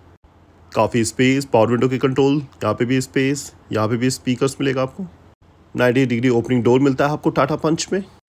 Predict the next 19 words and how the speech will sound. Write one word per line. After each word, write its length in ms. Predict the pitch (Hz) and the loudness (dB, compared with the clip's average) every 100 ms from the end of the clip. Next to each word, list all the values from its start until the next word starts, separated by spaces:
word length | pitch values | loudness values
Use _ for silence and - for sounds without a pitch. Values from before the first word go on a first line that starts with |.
| _ _ _ - | _ _ _ -2
ऐसे 260 | 127 160 | 0 2
दिखता 240 | 160 156 143 | 0 2 0
है 60 | |
इसका 180 | 139 135 | 0 0
सेकंड 360 | 131 120 120 117 | 0 2 2 2
रो 100 | 117 | 2
सीट्स। 440 | 143 185 - - - - - _ _ _ - | 0 0 -4 -12 -14 -20 -20 _ _ _ 0
ट्राई 180 | 131 123 | 4 4
एरो 200 | 120 123 | 4 2
डिजाइन 300 | 123 127 135 | 0 2 2
में 160 | 160 | 0
ब्लैक 220 | 131 120 - | 2 0 2
सीट 180 | 127 | 0
upholstery 380 | 123 123 113 160 | 0 2 0 2
मिलती 220 | 156 151 165 | 0 0 0
है 60 | |
आपको 200 | 160 170 | 0 0
यहाँ 180 | 165 165 | 0 0
पे। 120 | 175 | -6